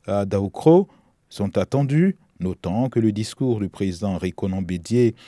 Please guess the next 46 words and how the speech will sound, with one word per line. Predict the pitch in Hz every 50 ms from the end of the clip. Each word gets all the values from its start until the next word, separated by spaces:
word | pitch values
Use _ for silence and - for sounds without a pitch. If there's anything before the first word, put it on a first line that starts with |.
| - - _ -
président | - 110 107 98 113 117
de | 117 107
ce | - - 110
parti, | - - 117 110 - - -
est | 117 -
très | - - 175 180 165
attendu. | 151 - - 135 120 113 90 98 98 95 - - _ _ _ _ _
Le | 175 180
nouveau | 185 185 175 180
réveil | 170 165 143 151 147 143
à | 139 131
propos | - - 131 - 139 135
du | 127 127
bureau | 123 120 127 127 135 120
politique | 110 131 123 120 117 131 131 123
de | 120
ce | 120 - 131
parti | 117 - 135 127 - - - 151 147 143 131 -
qui | - 123
s'ouvre | 117 - - 143 135 120 120 120
ce | 117 - -
vingt-neuf | 117 113 101 - 131 123 110 - 131 123 117
septembre | - 131 123 120 - - 151 147 131 117
explique | 107 - - - 190 190 160 - - - - - - - _ _
qu'il | - 131 123
se | 117 - -
déroulera | 123 117 107 107 135 143 127 135 120 120 120 117 107 127 135 156 170 151
en | 123 104 98
deux | 87 101 104
temps | - - - 151 160 180 208 254 269 262 254 254 - -
pour | - 117 107 95 101 110
une, | 104 101 98 - - _ _ _ _ _ _ _ _ _ _ _ - - - _ _ _ -
il | 117 110
se | - - 120
déroulera | 113 110 135 131 117 131 120 113 117 113 131 139 135
en | 120 104
deux | 101 101 107 104
temps | - - 113 117 139 165 160
pour | - 104 98
un | 95 90
grand | 78 73 - 104 131 170
congrès | 160 - 156 143 135 123 - 139 139
en | 135 117
deux | 98 87 95
mille | 90 92 90
vingt-trois. | 87 107 135 143 - - - 180 180 180 175